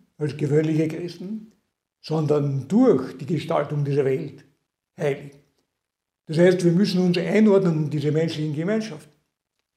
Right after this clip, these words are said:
Und uns einordnen, indem wir einerseits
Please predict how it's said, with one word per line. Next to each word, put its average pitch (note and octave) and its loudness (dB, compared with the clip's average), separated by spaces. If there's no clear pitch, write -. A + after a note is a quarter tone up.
Und F3+ 0
uns F3 2
einordnen, G#3+ 4
indem E3+ 2
wir C#3+ 4
einerseits E3 2